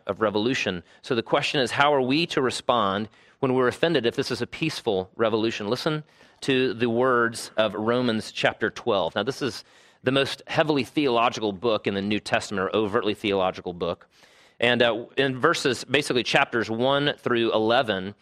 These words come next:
we've been given all this information by Paul, who was a former Pharisee and a brilliant, brilliant man.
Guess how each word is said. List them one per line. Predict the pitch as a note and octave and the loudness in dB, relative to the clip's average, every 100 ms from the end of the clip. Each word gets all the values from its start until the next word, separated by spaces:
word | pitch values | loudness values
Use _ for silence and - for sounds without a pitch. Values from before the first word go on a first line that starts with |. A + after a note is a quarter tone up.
| _ _ | _ _
we've | C#3 A#2+ | -4 0
been | C#3 | 0
given | C3 C3 | 2 2
all | B2+ D3 | 2 2
this | C#3+ | 0
information | B2+ C3+ C3 C3+ C3 | -2 0 0 0 0
by | A#2+ B2+ | 2 0
Paul, | - D3+ G#2 A#2+ - | 2 2 2 0 -2
who | - | -6
was | A2 | -4
a | G#2+ | -2
former | - A#2 C3+ | 0 0 0
Pharisee | - G#2+ G#2+ - A#2 | 2 2 0 -2 -2
and | G2+ | -2
a | G2 | -6
brilliant, | F#2+ - A#2 A#2+ C3+ G#2 | -12 -4 0 2 0 -2
brilliant | A2+ A2 F#2+ | -2 0 -2
man. | G#2+ G#2 E2 | -2 -2 -4